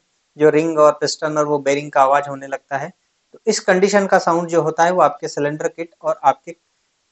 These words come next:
अ, bearings का sound है। तो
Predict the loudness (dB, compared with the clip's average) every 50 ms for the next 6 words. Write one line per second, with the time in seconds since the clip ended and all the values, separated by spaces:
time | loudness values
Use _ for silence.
0 | -4 0 2 4 4 4 6 6 6 6 6 4 -2 -4 -4 -2 -2 -2 -2 -2
1 | -4 -4 -6 -8 -12 -14 _ _ _ _ _ _ _ _ _ _ _ _ _ _
2 | _ _ _ _ _ _ _ _ _ _ _ _ _ _ _ 4 6 6 6 6
3 | 4 -2 _